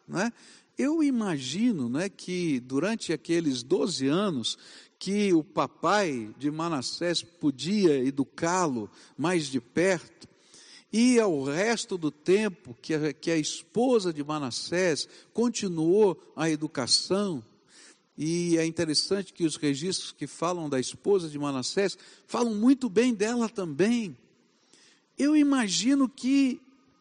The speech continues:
todos eles falaram muito dessas coisas, dos milagres. Então, por que esse moço, depois esse homem, esse rei, ele vai se afastar desses caminhos?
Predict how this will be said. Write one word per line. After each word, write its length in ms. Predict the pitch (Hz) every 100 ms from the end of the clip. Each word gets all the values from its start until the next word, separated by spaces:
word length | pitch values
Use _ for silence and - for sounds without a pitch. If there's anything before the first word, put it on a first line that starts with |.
| _ _ -
todos 460 | 285 330 302 220
eles 260 | 254 277 247
falaram 460 | - 262 269 277 277
muito 680 | 277 302 302 294 233 196
dessas 400 | 190 247 233 -
coisas, 680 | - 269 285 277 247 170 165
dos 240 | 202 254 254
milagres. 1040 | 247 208 247 277 277 254 180 143 - - _ _ _ _ _ -
Então, 280 | 269 - 311
por 580 | - - 349 339 - - _
que 540 | - 254 277 220 127 - _ _ _ _ _
esse 320 | - 262 - 196
moço, 640 | 180 220 262 240 - -
depois 380 | 160 151 220 220
esse 300 | 220 - 175
homem, 500 | 180 240 262 226 156
esse 300 | 185 - 170
rei, 480 | - 214 277 220 - - - -
ele 220 | 240 254
vai 220 | 240 247
se 160 | - 247
afastar 720 | - 226 - - - 247 262
desses 400 | 208 190 175 170
caminhos? 800 | - 151 143 139 113 - -